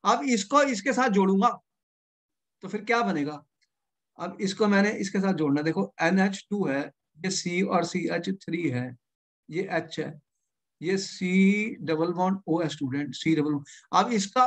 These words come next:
ओएच इसके साथ जा रहा है, तो ये water गया, मतलब एक के, के साथ जा रहा है, एक के, के साथ लग रहा है।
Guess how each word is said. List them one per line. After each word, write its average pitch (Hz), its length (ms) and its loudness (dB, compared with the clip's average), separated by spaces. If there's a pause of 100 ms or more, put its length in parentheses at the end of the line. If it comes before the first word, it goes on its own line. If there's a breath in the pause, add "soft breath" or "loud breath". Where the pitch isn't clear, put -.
ओएच 220 320 -6
इसके 196 300 -8
साथ 208 240 0
जा 151 140 2
रहा 135 120 -2
है, - 60 -10
तो - 360 -16
ये 175 100 -2
water 156 300 -4
गया, 139 180 -12 (800)
मतलब 170 200 -4
एक 196 320 2
के, 208 140 4
के 196 120 -2
साथ 190 160 2
जा 156 140 -2
रहा 160 120 0
है, - 60 -16 (120)
एक 190 200 -2
के, 180 180 -4
के 180 140 -8
साथ 175 220 0
लग 143 140 0
रहा 151 140 2
है। 156 60 -8